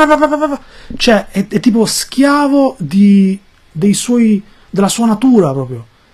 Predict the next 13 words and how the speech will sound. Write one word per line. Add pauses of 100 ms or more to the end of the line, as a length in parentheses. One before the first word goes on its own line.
(320)
Cioè,
non
riesce
tipo
a
frenarsi,
a,
a
capire, (300)
o
a
capire
che,